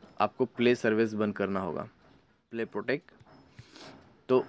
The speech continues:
उ-, वो डिटेक्ट कर लेगा। तो दोस्तों आपका कोई भी, अ, जो एप्लीकेशन है वो इंस्टॉल नहीं हो पाएगा, ठीक है। तो उसको यहाँ पे बंद कर दीजिए,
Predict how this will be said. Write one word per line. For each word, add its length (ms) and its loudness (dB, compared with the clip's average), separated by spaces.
उ-, 160 0
वो 200 2
डिटेक्ट 340 0
कर 120 4
लेगा। 200 4
तो 120 2
दोस्तों 280 4
आपका 240 4
कोई 200 2
भी, 240 4
अ, 320 2
जो 200 -2
एप्लीकेशन 580 0
है 60 0
वो 240 0
इंस्टॉल 400 2
नहीं 120 2
हो 100 2
पाएगा, 360 -2
ठीक 120 0
है। 120 2
तो 160 2
उसको 300 0
यहाँ 200 2
पे 140 0
बंद 260 0
कर 160 0
दीजिए, 320 -10